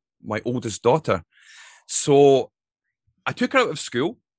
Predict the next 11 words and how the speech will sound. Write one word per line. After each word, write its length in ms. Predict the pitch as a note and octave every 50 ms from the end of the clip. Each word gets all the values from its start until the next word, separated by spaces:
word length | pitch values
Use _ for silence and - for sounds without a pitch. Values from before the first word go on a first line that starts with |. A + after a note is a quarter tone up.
| _ _ _ _ _ _ _ _ - -
and 120 | B2+ C3
I 40 | B2
took 220 | - G3+ G#3 -
her 60 | A#3+ G#3+
out 120 | G3+ E3 C#3+
of 80 | D3
school 360 | - - - - D#3 D#3 D3
because 380 | C3 C3+ C3+ - - C#3 C3+ B2+
she 360 | - - - C#3+ C3+ C3+ C3 B2+
was 260 | B2 C3+ C3 A#2 -
struggling. 520 | - - - F#3+ F3 C3+ A#2+ G2 F2 D#2+